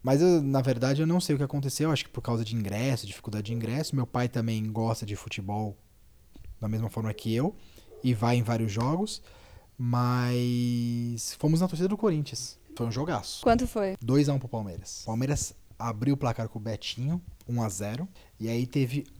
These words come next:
Speaker 1: o fator polêmico. O jogo foi tenso, violento, eu diria. E aí aconteceu um caso, uma, uma situação que acho que o pessoal pode até lembrar, e você, eu vou comentar um pouquinho, você vai lembrar. Um fator que ficou muito marcado na história do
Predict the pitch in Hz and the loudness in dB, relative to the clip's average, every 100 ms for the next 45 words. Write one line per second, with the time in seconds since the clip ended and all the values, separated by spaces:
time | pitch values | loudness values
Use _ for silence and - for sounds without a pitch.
0 | - 156 - 127 - 147 - 151 127 123 | 2 2 4 0 0 -4 -2 0 0 -2
1 | 123 156 151 247 277 - 214 220 269 277 | -2 -2 2 2 2 0 2 4 2 -2
2 | - - - - - - 147 117 - - | -14 -20 -20 -20 -2 2 4 2 -4 -10
3 | 101 - - - 110 160 135 123 104 107 | -12 -16 -20 -14 4 6 8 4 -2 -6
4 | 95 98 92 101 117 147 180 220 214 190 | -8 -10 -10 -10 -4 2 4 4 2 -2
5 | - 170 170 170 233 240 175 170 180 143 | 0 0 0 2 2 2 4 6 6 4
6 | 139 156 - 151 160 - 143 127 - 156 | 2 0 0 2 2 -2 -4 -2 0 0
7 | 143 - 117 101 - - - - - 117 | 0 -2 -4 -6 -10 -20 -20 -20 -8 -8
8 | - 113 107 - 120 113 - 117 113 107 | -2 -2 -2 2 2 2 -2 -2 -2 0
9 | 117 143 185 - 127 120 117 - 127 127 | 0 0 -2 -8 -6 -4 -4 -2 -2 -2
10 | 127 131 - 135 120 123 - - 131 131 | -2 -4 -2 0 0 0 0 0 -2 0
11 | 135 139 117 107 - - - - - 131 | 0 0 0 -4 -8 -20 -20 -20 -6 -4
12 | - 139 - 147 151 170 156 151 - 147 | 0 0 0 -2 -2 -4 -4 -6 -2 0
13 | 147 156 185 190 196 - 160 139 123 120 | 2 2 4 4 2 2 2 2 0 -2
14 | - 123 120 110 110 107 | -4 -4 -2 -4 -6 -8